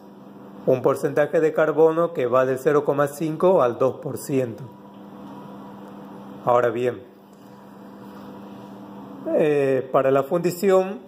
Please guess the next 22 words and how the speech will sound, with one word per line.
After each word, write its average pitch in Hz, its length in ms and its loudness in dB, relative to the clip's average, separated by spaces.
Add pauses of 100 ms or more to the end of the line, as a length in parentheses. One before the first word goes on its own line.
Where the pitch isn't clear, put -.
(240)
para 123 180 2
el 123 60 -2
cien 165 280 -2
por 170 100 6
ciento 170 240 -2
de 160 120 8
fundición, 170 720 0 (1120)
sería 135 640 -2 (100)
hierro 170 680 2 (100)
más 123 540 -2 (340)
el 120 140 -6
porcentaje 156 580 0
de 170 140 0
carbono 170 640 4 (640)
que 127 120 0
va 135 200 2
del 120 320 -2
dos 165 420 4 (200)
al 123 140 -4
cinco 165 360 2
por 180 160 2
ciento, 185 640 2